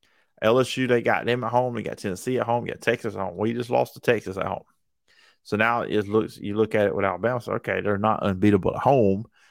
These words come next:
So now it's not out of the possibility. Maybe L S U or, or Tennessee could beat them.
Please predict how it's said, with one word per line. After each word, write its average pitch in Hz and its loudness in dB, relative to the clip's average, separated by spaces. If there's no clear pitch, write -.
So - -8
now 113 0
it's 101 -8
not 104 -6
out 117 -2
of 143 0
the 107 -4
possibility. 107 0
Maybe 123 0
L 104 4
S 95 -6
U 92 -6
or, - -10
or 101 -10
Tennessee 95 -2
could 92 -8
beat 87 -6
them. - -10